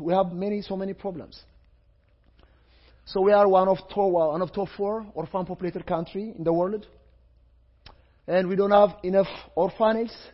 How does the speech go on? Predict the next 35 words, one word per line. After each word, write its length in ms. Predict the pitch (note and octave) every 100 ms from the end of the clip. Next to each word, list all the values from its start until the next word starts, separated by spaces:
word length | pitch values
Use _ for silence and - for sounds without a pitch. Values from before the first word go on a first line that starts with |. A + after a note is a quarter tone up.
| _
and 180 | D3+ D#3+
care 160 | G#3 G3+
centers. 440 | A3+ G#3+ A3+ -
We 100 | A3+
have 160 | C4 A3 -
some, 280 | F3 F#3+ G#3+ _ _ _
some 180 | - G3
American 460 | F3+ F#3 F#3+ G3 F#3
focus, 280 | - F#3+ G3+ - - _ _
American 680 | D#3 F3+ F#3 F#3+ F3+ E3 D3+ - -
families, 420 | F3+ G3 G3+ G3 - - _ _ _ _ _
like 240 | D#3 E3+ -
Peter 180 | F#3+
and 120 | F3+ F3
Chris 160 | F#3 -
are 100 | F3
trying 220 | F#3 F3
to 100 | F3
do 80 | E3+
something 340 | F#3+ F3 F3
in 80 | F3
Ethiopia. 280 | F3 F3+ E3+
We 80 |
have 120 | F3 D3+
s-, 140 | - -
some 160 | - F3
few 420 | - G3+ G#3 G#3 - _ _ _ _ _
care 220 | - G3 G3
centers, 440 | - G#3 G#3 F#3+
but 140 | F3 F#3
it's 100 | -
not 160 | G3 F#3+
enough. 260 | F#3 F3 F3+ - _ _ _ _ _ _ _ _ _ _ _ _ _ _ _ _
So 240 | - G3+ F#3+
most, 380 | G#3 B3+ B3